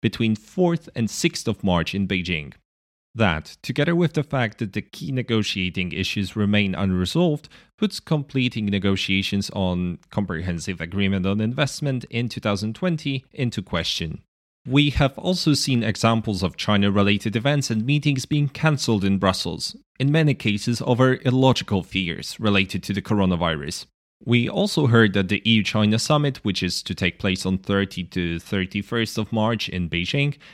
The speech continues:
may be affected by the outbreak of the coronavirus, but it still remains to be seen. What is more,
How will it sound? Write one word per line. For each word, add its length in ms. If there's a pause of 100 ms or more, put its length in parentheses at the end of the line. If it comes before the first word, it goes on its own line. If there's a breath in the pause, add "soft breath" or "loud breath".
(160 loud breath)
may 280
be 240
affected 720
by 160
the 180
outbreak 440
of 100
the 80
coronavirus, 840 (260)
but 140
it 100
still 300
remains 480
to 80
be 100
seen. 480 (460)
What 140
is 140
more, 360